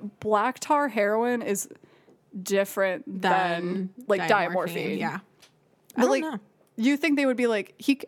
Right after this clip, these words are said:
Speaker 1: I mean, he killed, like, possibly four hundred and fifty-nine people. Like, that's enough that you think people would be, like,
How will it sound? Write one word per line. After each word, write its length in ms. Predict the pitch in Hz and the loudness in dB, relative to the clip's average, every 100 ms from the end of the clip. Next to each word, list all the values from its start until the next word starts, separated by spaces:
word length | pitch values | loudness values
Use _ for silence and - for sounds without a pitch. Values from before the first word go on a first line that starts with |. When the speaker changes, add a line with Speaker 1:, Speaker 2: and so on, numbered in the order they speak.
| - | 2
Speaker 1:
I 80 | 240 | 2
mean, 100 | 202 | 2
he 120 | 226 | -4
killed, 240 | 240 240 | -2 0
like, 200 | 190 - - - 214 _ | 0 -2 -8 -14 -14 _
possibly 440 | - 202 190 202 | -8 -4 -4 -4
four 300 | 190 - 190 | -6 -4 -4
hundred 240 | 185 185 185 | -2 -4 -4
and 100 | 190 | -4
fifty-nine 440 | 196 190 - - | -6 -4 -6 -6
people. 320 | - 208 - | -6 -6 -4
Like, 160 | 160 185 | -2 -2
that's 180 | 202 202 | -2 -2
enough 300 | 196 180 - | -2 -2 -2
that 120 | 156 | -8
you 120 | 175 | -8
think 320 | - 175 - | -4 -6 -6
people 240 | - 208 175 | -10 -6 -4
would 100 | 165 | -4
be, 140 | 160 160 | -4 -2
like, 300 | - 151 | -2 -4